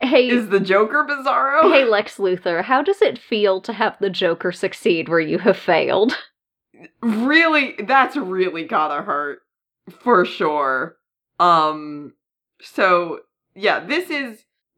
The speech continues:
Speaker 2: again, as far as I know, this is the Bizarro that is present in, uh, in, like, the,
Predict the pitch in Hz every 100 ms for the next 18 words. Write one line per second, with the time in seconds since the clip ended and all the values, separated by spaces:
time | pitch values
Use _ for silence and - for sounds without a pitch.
0 | - 247 202 156 165 - 269 302 277 247
1 | 220 214 190 160 156 190 190 247 220 180
2 | 180 170 160 160 156 151 131 160 - -
3 | 151 139 139 - _ _ - 156 147 139
4 | 127 - 143 143 135 131 120 104 - _
5 | _ _ _ - 175 165 156 151 147 127
6 | - _ _ _ _ 190 160 - 185 160
7 | 147 139 -